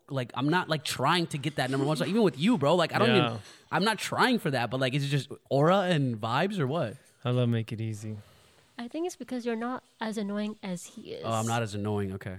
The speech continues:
Speaker 1: gotcha,
Speaker 3: Yeah.
Speaker 1: gotcha, gotcha.
Speaker 2: Okay, 'cause I love more than I'm more annoying, like, 'cause I care more.
Speaker 3: Your love is not really love, like, to me.
Speaker 1: Wow.
Speaker 2: What is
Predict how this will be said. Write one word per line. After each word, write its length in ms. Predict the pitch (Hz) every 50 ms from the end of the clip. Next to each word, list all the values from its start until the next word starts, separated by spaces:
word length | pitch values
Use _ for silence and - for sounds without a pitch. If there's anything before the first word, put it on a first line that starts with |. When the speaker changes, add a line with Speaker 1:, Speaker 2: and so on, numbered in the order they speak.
| 92 -
Speaker 1:
gotcha, 260 | - 98 95 92 -
Speaker 3:
Yeah. 120 | 220 220 214
Speaker 1:
gotcha, 180 | 196 - -
gotcha. 120 | - 98 131
Speaker 2:
Okay, 360 | 135 135 - 143 139 135 131 127 -
'cause 140 | - 143
I 100 | 139 139
love 260 | 135 127 131 143 147 139
more 240 | 139 139 143 147
than 140 | 143 131 127
I'm 140 | 127 123 127
more 180 | 127 127 123 123
annoying, 560 | 123 120 117 120 123 131 131 139 143 147 139 -
like, 160 | 147 135 131
'cause 100 | - 131
I 80 | 127 123
care 240 | - - - 127 127
more. 320 | 135 143 160 175 185 175 _ _ _ _ _ _ _ _ _ _ _ _ _ _ _ _ _ _ _ _ _ -
Speaker 3:
Your 180 | 247 302 302
love 420 | 285 240 226 233 233 277 320 349 302 277 233 - _
is 160 | - 254 240 226
not 320 | 240 254 254 240 320 311 - 269 233
really 280 | 220 220 240 226 226 220
love, 600 | 190 185 196 202 196 185 - - - - - - - _ _ _ _ _ _
like, 240 | - 220 214 202 -
to 120 | - - 226
me. 360 | 208 202 196 190 190 190 180 _ _ _ - _ _ _
Speaker 1:
Wow. 1080 | - 120 123 123 127 131 139 143 147 151 156 160 160 160 160 160 160 160 156 151 147 -
Speaker 2:
What 20 |
is 60 | -